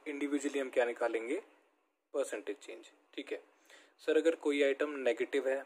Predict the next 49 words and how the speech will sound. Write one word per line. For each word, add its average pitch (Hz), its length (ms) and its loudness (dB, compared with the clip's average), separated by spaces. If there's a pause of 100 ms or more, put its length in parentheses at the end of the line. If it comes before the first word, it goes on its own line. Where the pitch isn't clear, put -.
मान 120 180 2
लीजिए 127 320 -2
previous 123 400 0
year 123 100 4
का 123 140 2
balance 120 300 2
ज़्यादा 117 240 8
है, 120 80 6
करंट 117 320 0
ईयर 113 80 4
का 120 160 -2
कम 113 220 0
है, - 100 -8 (460)
तो 147 60 -8
कोई 139 200 0
बात 139 280 4
नहीं, 147 120 -8
आम-, 127 280 0
आंसर 127 280 4
आपका 120 180 0
negative 120 400 -2
आएगा। 120 240 0 (320)
जैसे 123 280 0
हम 120 120 0
यहाँ 113 180 2
पे 127 120 -6
देख 123 220 -4
लेते 117 240 0
हैं, 302 100 -10 (720)
तो 123 100 -6
आप 120 180 0
यहाँ 123 200 2
देखिए 127 360 -6 (1200)
फिक्स 151 200 -2
asset 156 300 2
आपको 139 240 4
दिया 135 200 2
हुआ 120 180 4
है, 135 60 2
sorry, 120 280 2
non 131 260 4
current 143 240 0
investment 127 460 2
आपको 131 240 2
दिया 120 200 4
हुआ 117 140 6
है, 139 60 4
जो 135 180 -4
कि 139 180 -8